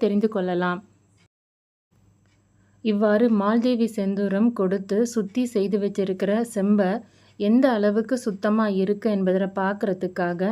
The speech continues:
நாம நைட்ரிக் ஆசிட் கொடுத்து பார்த்தோமானால், முதல்ல நீங்க பார்க்குற காப்பர் மேல வைக்கிறது வந்து மால்தேவி செந்தூரம் கொடுக்காம சுத்தி செய்த காப்பரு. அதை பார்த்தீங்கன்னா தெரியும், அதுல அதிகமான பச்சை வர்றதை நீங்க பார்க்கலாம். அதே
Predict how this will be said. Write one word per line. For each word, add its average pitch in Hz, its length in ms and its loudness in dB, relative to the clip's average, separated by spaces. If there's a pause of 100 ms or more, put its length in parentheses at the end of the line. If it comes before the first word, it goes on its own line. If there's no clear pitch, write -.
(120)
நாம 180 280 -2 (200)
நைட்ரிக் 214 480 -2 (600)
ஆசிட் 202 460 -2
கொடுத்து 202 280 0 (120)
பார்த்தோமானால், 185 760 -2 (420)
முதல்ல 247 480 2
நீங்க 202 180 -2 (280)
பார்க்குற 202 340 -2 (440)
காப்பர் 208 360 0
மேல 190 280 0
வைக்கிறது 196 420 -2
வந்து 208 140 0 (140)
மால்தேவி 202 520 0
செந்தூரம் 185 500 0
கொடுக்காம 202 560 -2 (220)
சுத்தி 214 320 -4
செய்த 196 220 -2 (140)
காப்பரு. 180 460 -4 (640)
அதை 202 140 2 (120)
பார்த்தீங்கன்னா 226 440 2 (120)
தெரியும், 202 280 0
அதுல 196 260 -2
அதிகமான 202 520 -2 (100)
பச்சை 202 340 -2 (320)
வர்றதை 190 400 -2
நீங்க 180 160 -2 (120)
பார்க்கலாம். 185 520 -4 (720)
அதே 214 220 2